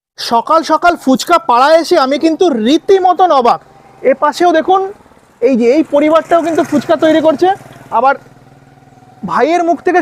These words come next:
শোনা প্রায় দেড়শো থেকে দুশো পরিবার নাকি এখানে ফুচকা তৈরি করে। আর কোথায় হচ্ছে ফুচকা তৈরি? ওই পাশে হচ্ছে না? আর আজকে আমি ওকে নিয়েই কিন্তু ফুচকা গ্রামে ভ্রমণ করতে বেরিয়ে পড়েছি।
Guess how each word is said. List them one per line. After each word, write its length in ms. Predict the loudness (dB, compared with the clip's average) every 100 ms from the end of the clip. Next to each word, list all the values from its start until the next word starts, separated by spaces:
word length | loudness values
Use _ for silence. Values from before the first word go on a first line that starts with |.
| 0
শোনা 160 | 0 2
প্রায় 180 | 2 2 2
দেড়শো 280 | 0 0 -2
থেকে 120 | 0 2
দুশো 200 | 0 0 -2 -2
পরিবার 260 | -2 0 0
নাকি 140 | 0 0
এখানে 160 | 0 0
ফুচকা 220 | -4 -2 0
তৈরি 140 | 2 2
করে। 100 | 2 2
আর 60 | 0
কোথায় 200 | 0 0
হচ্ছে 160 | 0 -2 -2
ফুচকা 220 | 0 0 0
তৈরি? 200 | 2 0 -2 _ _ _ _ _ _ _ _ _ -4 -2
ওই 80 | 2
পাশে 160 | 2 2
হচ্ছে 180 | 0 2
না? 60 | 2 2 -4 _ _ 0
আর 100 | 0
আজকে 160 | 0 -2 -2
আমি 100 | 2 0
ওকে 180 | 2 0
নিয়েই 180 | 2 2 0
কিন্তু 180 | 0 -2
ফুচকা 320 | -4 -8 -2 0
গ্রামে 260 | 2 2 0 -2 _ _ -2
ভ্রমণ 240 | 0 2 0
করতে 180 | -2 0
বেরিয়ে 200 | 0 0
পড়েছি। 200 | 0 0